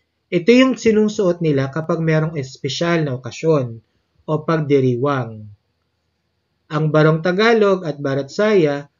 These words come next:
ang nakasanayan nating isuot kapag meron tayong mga iba't ibang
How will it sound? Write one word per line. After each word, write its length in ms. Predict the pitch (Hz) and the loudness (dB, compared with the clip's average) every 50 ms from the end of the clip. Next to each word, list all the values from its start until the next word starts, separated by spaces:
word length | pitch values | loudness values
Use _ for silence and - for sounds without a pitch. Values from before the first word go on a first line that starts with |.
| _ _ _ | _ _ _
ang 120 | - 175 190 | -6 -4 -2
nakasanayan 720 | 196 202 196 220 214 214 226 208 196 196 185 180 175 170 | -2 -2 -2 -4 -4 0 0 0 2 2 2 2 2 0
nating 320 | 170 165 170 165 160 160 156 | -2 -4 -4 -6 -6 -6 -6
isuot 400 | - - - 143 135 139 135 - _ _ _ _ _ _ _ - | -6 -6 -6 -4 -6 -6 -6 -10 _ _ _ _ _ _ _ -8
kapag 320 | 160 156 160 185 185 185 | -8 -2 -2 0 0 2
meron 400 | 175 160 160 160 160 160 165 160 | 2 2 2 2 2 0 -2 -2
tayong 400 | 160 147 139 143 147 147 139 139 | -4 -2 -2 0 0 0 -2 -2
mga 240 | 139 135 139 147 - | -6 -8 -8 -10 -8
iba't 400 | - 147 135 131 151 156 156 - | -8 -8 -4 -2 -4 -4 -4 -6
ibang 480 | 151 135 127 131 131 127 127 127 127 | -6 -4 -2 -2 -2 -2 -2 -4 -8